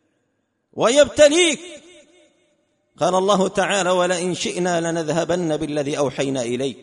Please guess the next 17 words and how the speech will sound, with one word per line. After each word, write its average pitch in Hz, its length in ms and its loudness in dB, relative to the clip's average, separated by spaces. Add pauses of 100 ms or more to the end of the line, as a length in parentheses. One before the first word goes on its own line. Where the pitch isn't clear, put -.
(840)
ثم 269 460 2
لا 240 380 4
تجد 233 400 0
لك 220 300 2
به 202 400 2
علينا 175 520 0
وكيلا". 147 640 -2 (1000)
فليكن 240 440 -2
المؤمن 240 440 0
متواضعا 247 920 0
لربه، 247 560 0 (1000)
يرفعه 269 640 2
الله 269 460 0 (400)
ويسلم 226 640 0
من 214 120 0
هذا 226 280 -2
البلاء. 220 720 0